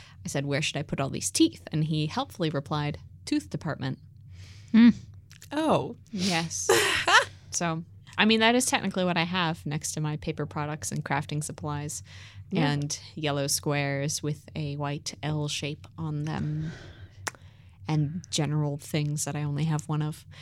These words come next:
Speaker 1: I can't stop playing this game. <laughs>
Speaker 3: I think I need to see it.
Speaker 1: Yes.
Speaker 3: And then I will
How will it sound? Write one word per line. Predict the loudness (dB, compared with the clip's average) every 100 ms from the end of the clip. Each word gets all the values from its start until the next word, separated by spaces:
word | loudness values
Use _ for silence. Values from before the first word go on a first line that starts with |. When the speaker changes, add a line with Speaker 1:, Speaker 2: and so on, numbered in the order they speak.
| -18 -18 -4 4
Speaker 1:
I | 6 8 10 10 10 8 8 6 6 6 6 6 6 8 6 6 2
can't | -2 -2
stop | -4
playing | -4 -4
this | 0 2
game. | 2 2
<laughs> | 0 2 4 6 6 4 4 4 4 -4 -4 -12 -12 -14 -12 -10 -4 -4 -4 -6 -4
Speaker 3:
I |
think | 0 0 2
I |
need | 2 2 2
to | 6 6 6 2 0
see | 0 4 4 4 2
it. | -2 -4 0
Speaker 1:
Yes. | 0 0 -2 -4 -2 0
Speaker 3:
And | 2
then | 4 4
I | 2
will | 2 2 0